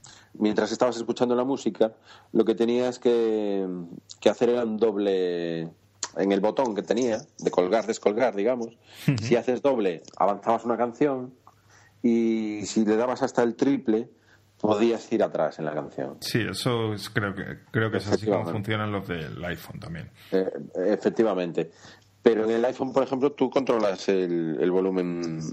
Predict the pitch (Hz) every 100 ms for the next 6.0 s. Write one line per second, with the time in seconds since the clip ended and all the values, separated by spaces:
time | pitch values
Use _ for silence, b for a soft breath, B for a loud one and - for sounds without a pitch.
0 | - 82 85 82 80 135 95 92 - 127
1 | 85 82 - - - 156 156 104 - -
2 | 78 78 104 127 139 135 95 98 113 98
3 | 92 98 117 117 90 85 104 - 95 98
4 | 110 107 113 117 117 107 98 101 - 98
5 | - 107 92 90 87 90 - 156 147